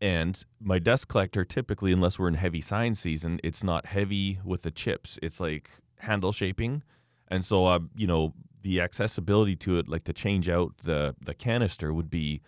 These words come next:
legitimately most of the year, it'd probably be, like, once every two months. But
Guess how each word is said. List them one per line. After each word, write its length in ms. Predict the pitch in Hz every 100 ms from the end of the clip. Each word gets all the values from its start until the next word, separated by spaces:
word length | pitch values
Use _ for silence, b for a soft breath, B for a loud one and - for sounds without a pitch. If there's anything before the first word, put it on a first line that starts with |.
| b b b b -
legitimately 480 | 117 135 139 123 117
most 220 | 95 113
of 80 | 101
the 60 | 80
year, 160 | 95
it'd 100 | 90
probably 240 | 90 87 87
be, 140 | 82
like, 180 | 76 73
once 240 | 78 -
every 160 | 73 76
two 180 | - 82
months. 440 | 64 - - - - _ _ _ _ _ _ _ _ _ _ _ _ _ _ _
But 220 | 95 95